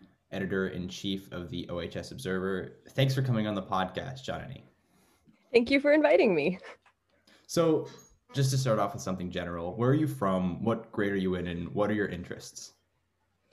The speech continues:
Speaker 2: Yeah, so I am born and brought up in Massachusetts. I'm a little south of Boston, so closer to, like, Rhode Island, but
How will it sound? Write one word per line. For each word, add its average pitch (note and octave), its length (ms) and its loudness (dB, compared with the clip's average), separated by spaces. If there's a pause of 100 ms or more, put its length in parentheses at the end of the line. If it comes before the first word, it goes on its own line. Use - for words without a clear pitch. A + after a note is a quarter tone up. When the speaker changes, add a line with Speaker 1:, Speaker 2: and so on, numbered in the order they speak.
(340)
Speaker 2:
Yeah, D4+ 280 8
so B3 520 8
I A#3 200 8
am B3+ 680 6
born A#3 280 4
and B3+ 100 6
brought F#3+ 180 10
up F#3+ 100 6
in F#3 120 4
Massachusetts. E3+ 760 0
I'm F#3+ 240 4
a F#3+ 60 8
little G#3 260 8
south G3+ 400 2
of E3+ 320 -4
Boston, D#4+ 800 2
so F3+ 640 8 (380)
closer A3+ 380 8
to, G#3 180 4
like, E3 240 8
Rhode E3 140 2
Island, E3+ 420 0 (100)
but E3 240 8